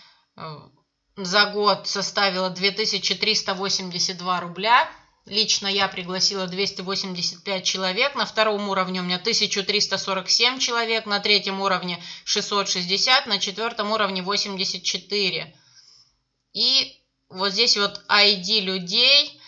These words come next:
э, которые зарегистрировались по моей реферальной ссылке.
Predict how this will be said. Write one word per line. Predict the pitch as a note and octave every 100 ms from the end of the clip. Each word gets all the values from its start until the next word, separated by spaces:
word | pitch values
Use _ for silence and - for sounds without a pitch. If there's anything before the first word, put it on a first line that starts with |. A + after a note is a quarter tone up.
| - -
э, | F3+ E3+ -
которые | - G3+ A3 A3 G#3
зарегистрировались | G3 G3 F#3 G3 A3+ A3+ A3 G3+ -
по | F#3+
моей | G3 G3 G3
реферальной | F#3 F#3+ F#3+ F#3+ F#3+
ссылке. | F#3 - F#3+ F3+ - D#3